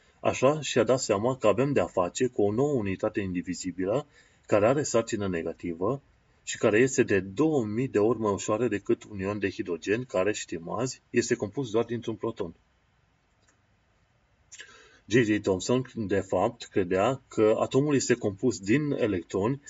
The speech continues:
care sunt înconjurați peste tot de ceva pozitiv, ca un fel de brioșă care are niște bucăți de rahat pe ea, sau cine știe, ceva stafide.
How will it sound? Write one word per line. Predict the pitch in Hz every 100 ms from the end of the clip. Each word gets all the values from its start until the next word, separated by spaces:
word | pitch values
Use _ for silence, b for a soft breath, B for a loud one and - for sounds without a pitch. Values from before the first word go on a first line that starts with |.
| B B
care | - 123
sunt | 113 170
înconjurați | 147 - 123 107 104 131 -
peste | 113 - -
tot | 131 117
de |
ceva | 104 104 120
pozitiv, | - 110 101 - 131 - - _ _ _ _
ca | 101 110
un | 123 113
fel | 101 113 107
de | 98 107 110 104 98
brioșă | 107 98 90 - 113 131 147 b b b b b
care | - 104 107
are | 117 117 113
niște | 110 101 - 107 101 101 92
bucăți | 95 107 98 -
de | 92 92 90
rahat | 92 101 101 _
pe | 87
ea, | 90 135 -
sau | - -
cine | - 92
știe, | - 95
ceva | - 90 98 98
stafide. | 85 - - - 87 120